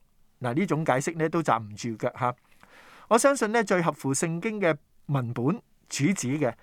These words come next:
應該係指埃塞俄比亞。喺聖經裏面有兩個古實，一個喺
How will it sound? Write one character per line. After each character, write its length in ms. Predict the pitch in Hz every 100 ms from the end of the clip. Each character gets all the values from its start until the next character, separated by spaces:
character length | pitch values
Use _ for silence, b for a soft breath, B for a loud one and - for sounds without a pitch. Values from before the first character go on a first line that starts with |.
| b b b
應 160 | 220
該 120 | 226 202
係 260 | 175 139
指 380 | 117 - 120 165 b b b
埃 300 | - 185 180
塞 180 | 170 -
俄 500 | 123 117 - 110 92
比 200 | 98 101
亞。 160 | 127 104 - _ _ b b b b
喺 80 | 220
聖 180 | 247 202
經 160 | 247
裏 100 | 220
面 140 | 160 143
有 100 | 147
兩 180 | 135 135
個 100 | 131
古 220 | - 104
實， 140 | 139 - _ _ _ -
一 100 | 196
個 160 | -
喺 140 | 135